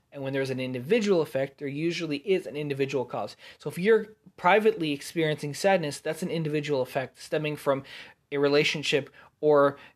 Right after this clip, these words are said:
usually a individual cause, right? We can all agree on that. But when a whole, when an entire society is experiencing sadness, that usually comes from a mass effect. Yes, many, one person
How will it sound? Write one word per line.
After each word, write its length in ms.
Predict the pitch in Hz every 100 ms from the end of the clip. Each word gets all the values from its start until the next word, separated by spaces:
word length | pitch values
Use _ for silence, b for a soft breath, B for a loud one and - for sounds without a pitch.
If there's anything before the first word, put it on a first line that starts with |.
| _ _
usually 580 | 185 214 185 160 147 - 143
a 300 | 143 143 -
individual 520 | 170 160 156 156 156
cause, 400 | 147 - 107 - -
right? 200 | 139 135
We 120 | 160 147
can 120 | 156
all 140 | 143
agree 160 | 131 127
on 140 | 120
that. 200 | 110 95 B B B -
But 260 | 185 185 196
when 160 | 170
a 140 | 151 143
whole, 280 | - 185 180
when 140 | 165
an 80 | 147
entire 300 | 143 175 196
society 760 | 185 - 190 226 185 127 113 _ _ _ _ _ _ _
is 160 | 160 160
experiencing 680 | 156 - 180 180 170 160 156
sadness, 560 | - 139 139 165 - _ _ _ _ _
that 220 | 160 185 -
usually 280 | 196 196
comes 240 | 190 185 170
from 120 | 165
a 80 | 143
mass 300 | 147 160 156
effect. 460 | - 135 - - _ _ _ _ _ _ _ _ _ _ _
Yes, 360 | 170 156 120 - B B -
many, 300 | 147 151 160
one 300 | 180 170 165
person 520 | 185 170 - 165 170